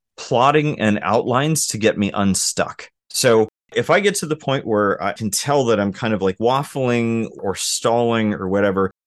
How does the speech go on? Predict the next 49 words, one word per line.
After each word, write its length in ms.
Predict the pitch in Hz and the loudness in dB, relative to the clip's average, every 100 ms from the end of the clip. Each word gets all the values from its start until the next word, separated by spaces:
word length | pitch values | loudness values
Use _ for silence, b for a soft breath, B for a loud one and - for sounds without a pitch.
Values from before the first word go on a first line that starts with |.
| _ | _
to 120 | - 143 | -4 0
me, 220 | 165 180 | 0 2
that 200 | 143 107 | 0 0
means 240 | 117 117 | 0 0
that, 140 | 107 101 | 0 0
well, 200 | 104 107 | 2 0
it's 160 | 101 | -2
probably 380 | - - 143 165 | -6 -4 0 2
just 220 | 127 113 - | 0 -4 -8
because 560 | 107 - 110 107 98 - _ _ - | -8 0 2 2 -2 -10 _ _ -4
I 160 | 110 | -2
have 440 | 113 - 123 117 95 | -2 -2 0 0 0
not 460 | 98 107 131 139 - | -2 0 0 -2 -6
had 280 | - - 135 | -12 -6 -6
a 60 | 143 | -4
chance 360 | - 127 110 - | -2 -2 -2 -4
to 100 | 101 | -6
really 440 | 95 107 113 117 | -4 -2 0 -2
think 360 | 104 - 113 110 | -4 -4 -4 -4
about 400 | 92 92 92 - | -4 -4 -4 -6
the 100 | 90 | -4
rest 300 | 90 90 - | -4 -4 -6
of 100 | 85 | -8
the 60 | |
book 380 | 85 101 90 - - | -4 -4 -4 -10 -8
and 260 | 92 92 | -4 -4
where 180 | 87 82 | -4 -6
it 100 | - | -8
might 360 | 123 190 170 - | -2 -2 -2 -6
go. 280 | - - _ _ _ _ _ | -12 -12 _ _ _ _ _
Um, 180 | 104 110 | 0 2
now, 140 | 107 | 2
that 200 | 110 117 | 2 0
doesn't 340 | 107 123 123 104 | 2 0 0 -2
mean 200 | 113 107 | 0 0
that's 240 | 101 95 | 0 -2
where 160 | - 90 | -2 0
it's 140 | 90 | 0
going 360 | - 131 165 196 | -4 -4 -2 -2
to 140 | 190 | -4
go, 320 | 101 - 80 - _ _ - | -8 -6 -4 -6 _ _ -6
nor 340 | 113 123 160 165 | 0 4 6 6
am 120 | 143 | 4
I 100 | 120 | 2
gonna 220 | 104 95 | 2 0
try 240 | 92 107 92 | -2 -2 -2
to 80 | |
shoehorn 680 | 87 - - 233 170 101 76 | -2 -4 -2 -2 -2 -4 -6
it 100 | - | -12